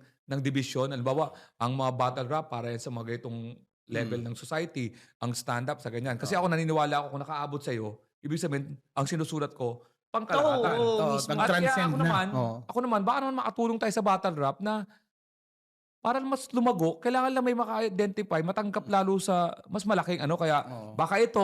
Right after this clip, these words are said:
Speaker 1: may maliit na paraan, may guest
Speaker 2: Mabuksan
Speaker 1: kita,
Speaker 2: yan.
Speaker 1: makatu-, makat-, eh, ayun yung pat-, ang pag-thank you. Pero yung nakakainis ngayon, pare, um, akala nila nagmamatakaw ka sa material.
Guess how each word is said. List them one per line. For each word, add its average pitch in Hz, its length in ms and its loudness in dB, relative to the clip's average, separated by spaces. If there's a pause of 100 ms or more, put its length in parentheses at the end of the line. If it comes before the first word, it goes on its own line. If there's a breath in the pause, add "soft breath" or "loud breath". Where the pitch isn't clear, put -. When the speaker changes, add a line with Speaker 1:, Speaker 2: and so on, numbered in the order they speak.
Speaker 1:
may 160 180 0
maliit 147 380 2
na 160 100 2
paraan, 170 540 2 (300 soft breath)
may 117 320 0
guest 143 260 2
Speaker 2:
Mabuksan 185 80 0
Speaker 1:
kita, 165 320 4
Speaker 2:
yan. 139 80 0
Speaker 1:
makatu-, 135 420 0
makat-, 175 360 -2 (100)
eh, 277 220 0
ayun 294 180 -2
yung 294 80 -6
pat-, - 160 -8
ang 202 160 -4
pag-thank 156 480 -2
you. 180 240 0 (800 soft breath)
Pero 277 180 4
yung 277 400 0 (640)
nakakainis 233 640 2
ngayon, 151 260 4
pare, 117 560 -4 (320)
um, 143 480 -2 (960)
akala 202 340 2
nila 160 240 4
nagmamatakaw 156 600 2
ka 151 80 -2
sa 147 100 0
material. 135 560 2